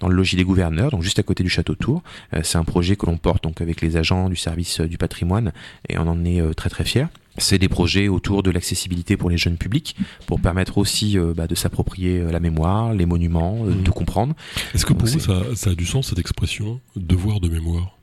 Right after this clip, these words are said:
Speaker 2: Parce
Speaker 1: Oui,
Speaker 2: que
Speaker 1: ça
Speaker 2: j'ai
Speaker 1: a toujours
Speaker 2: posé la
Speaker 1: du
Speaker 2: question
Speaker 1: sens,
Speaker 2: à
Speaker 1: oui.
Speaker 2: Olivier Le Breton, qui s'occupe de ça au département.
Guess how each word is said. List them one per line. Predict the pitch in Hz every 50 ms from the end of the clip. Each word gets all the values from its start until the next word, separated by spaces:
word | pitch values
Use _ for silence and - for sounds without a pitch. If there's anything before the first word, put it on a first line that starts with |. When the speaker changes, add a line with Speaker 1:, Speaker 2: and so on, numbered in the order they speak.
| - - -
Speaker 2:
Parce | - 95
Speaker 1:
Oui, | 120 -
Speaker 2:
que |
Speaker 1:
ça | 104
Speaker 2:
j'ai | 123
Speaker 1:
a | 107
toujours | - 131 120 120 -
Speaker 2:
posé | 131 113
la |
Speaker 1:
du | 98
Speaker 2:
question | 113 104 101 95 139
Speaker 1:
sens, |
Speaker 2:
à | 120
Speaker 1:
oui. | 117 117
Speaker 2:
Olivier | 113 113 107 120
Le | 110 104
Breton, | 98 104 107 104 - 120 120
qui | 113 -
s'occupe | - - - 92 - - 101 95
de | 95 92
ça | - - 101 101 101 98
au | 92
département. | 85 87 - 87 85 - - 98 98 117 143